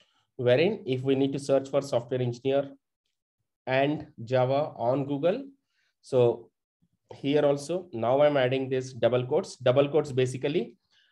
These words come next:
um, so when we search for software space engineer space Java,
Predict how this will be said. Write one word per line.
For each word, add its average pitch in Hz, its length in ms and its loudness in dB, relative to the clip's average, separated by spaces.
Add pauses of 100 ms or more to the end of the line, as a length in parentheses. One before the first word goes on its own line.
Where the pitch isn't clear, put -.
(140)
um, 117 400 0 (1200)
so 139 200 2
when 147 240 2
we 165 80 0
search 160 300 0
for 165 140 0
software 151 460 0
space 156 560 -6
engineer 131 360 0
space 147 320 -2
Java, 123 460 2